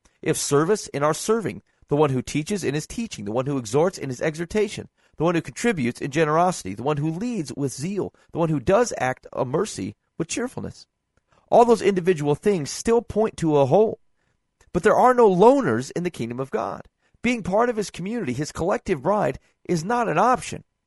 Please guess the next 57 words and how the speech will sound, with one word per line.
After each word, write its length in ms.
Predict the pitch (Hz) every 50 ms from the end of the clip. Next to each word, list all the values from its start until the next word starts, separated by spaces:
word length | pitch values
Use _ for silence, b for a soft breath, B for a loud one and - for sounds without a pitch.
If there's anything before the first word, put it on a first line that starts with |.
| _ _ _ _ _ -
So 100 | - 202
there's 80 | 180
this, 140 | 175 165 - _ _ _
this 100 | - -
picture 300 | - - 294 - - 233
in 60 | 214
Revelation 520 | 180 180 175 147 143 165 190 196 - 135 131
where 60 | 131
Jesus 320 | 127 180 220 214 208 175
comes 200 | - - 180 151
back 240 | - 165 151 151 -
and 80 | 123 127
is 140 | 120 117 117
marrying 420 | 120 156 190 202 190 170 143 131
his 160 | 120 120 107
bride, 520 | 101 87 87 117 156 156 120 - - - - -
the 80 | - -
church. 480 | - - 180 175 117 - - - - _ _ _ _ _ _ _ _ _ _ _ _ _ _ -
And 100 | 170 185
what 100 | 220 202
I 40 | 160
don't 420 | 127 - 247 240 294 294 269 -
see 480 | - - - 127 101 95 95 113 135 - _ _ _ _ _ _ _ _ _ _ _ _
is 140 | 175 170 160
his 140 | 170 139 147
marriage 280 | 202 214 214 196 180
to 100 | - 170
his 140 | 170 151 -
collective 500 | - 156 165 180 202 - - 135 113 -
church 480 | - - - 226 214 160 107 104 - - -
and 80 | 160
then 100 | 185 180
a 40 | 170 175
separate 380 | - - 277 277 - 220 151
marriage 280 | 185 196 190 175 156 -
for 120 | - 165
Chuck, 460 | - - 247 254 208 - - - - _ _ _ _ _ _
who 120 | 196 196
doesn't 240 | 196 208 170 175 170
like 200 | 180 180 - -
crowds, 460 | - 196 196 175 151 - - - - _ b b b b b
or 140 | - 180 175
Luann, 500 | 170 156 160 196 233 254 226 185 165 156
who 120 | 160 165
thinks 220 | 160 175 170 135 120
Jesus 440 | 139 220 262 277 220 214 185 -
is 100 | 151 131
cool 260 | - - 156 147 147 143
but 140 | 151 190
just 180 | - 277 330 -
can't 220 | - 277 240 -
get 140 | 180 196 190
on 160 | 170 156 143
board 200 | 131 165 160 147
with 120 | 120 117 -
these 160 | 135 117 -
Christians. 640 | - - - 104 - - - - - _ _ _